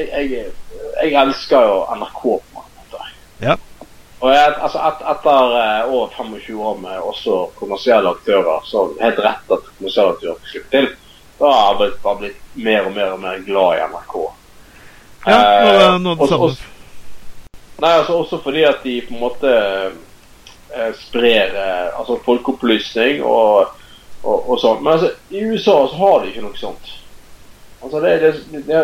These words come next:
Speaker 1: altså, folk ser jo bare på T V-shop og, eh, de mister jo, eh, de ser ikke forskjell på T V-reklame og politikk lenger, og, og sånn. Nå er det piss.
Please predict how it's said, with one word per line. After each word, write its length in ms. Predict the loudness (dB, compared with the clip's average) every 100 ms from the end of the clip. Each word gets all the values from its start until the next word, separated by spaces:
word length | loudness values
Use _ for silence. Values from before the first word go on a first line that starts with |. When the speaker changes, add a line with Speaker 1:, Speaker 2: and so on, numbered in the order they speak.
| 0
Speaker 1:
altså, 180 | -4 -2
folk 240 | 0 0 -2
ser 320 | -2 2 4 4
jo 100 | 0 -6 -18 -2
bare 240 | 2 2 2
på 100 | -2 -4 -6 -10 -14 -16 -2
T 140 | 2 2
V-shop 560 | 2 0 -4 -4 -12 -8
og, 420 | -4 0 2 2
eh, 420 | 0 0 -2 -4 -4 0
de 100 | 2
mister 600 | 2 -2 -6 0 2 2
jo, 180 | 2 2
eh, 180 | 0 0 -4 -20 -20 -6
de 80 | -2
ser 160 | 2 2
ikke 160 | 0 0
forskjell 280 | 0 0 -4
på 80 | 0
T 140 | 2 4
V-reklame 500 | 2 2 0 0 -2
og 40 | -8
politikk 440 | -8 -6 -6 -6 -6
lenger, 500 | -6 -2 0 2 0
og, 500 | -4 -6 -10 -12 -14 -16 -16
og 120 | -16
sånn. 120 | -16 -20 -20 -20 -20 -20 -10
Nå 100 | -8
er 80 |
det 80 | -6
piss. 240 | -8 -8